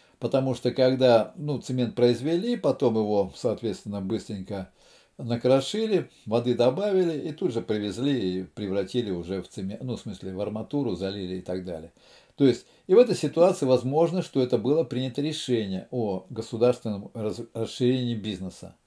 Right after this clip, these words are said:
Практически, а для того, чтобы увеличить промышленное производство, значит, нам нужно посмотреть, увеличилось ли у них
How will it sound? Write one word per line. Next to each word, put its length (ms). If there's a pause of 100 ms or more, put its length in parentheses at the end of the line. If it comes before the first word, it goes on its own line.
(520)
Практически, 640
а 40
для 140
того, 200
чтобы 280
увеличить 500
промышленное 540
производство, 580
значит, 220
нам 140
нужно 180
посмотреть, 760 (520)
увеличилось 960
ли 160
у 140
них 380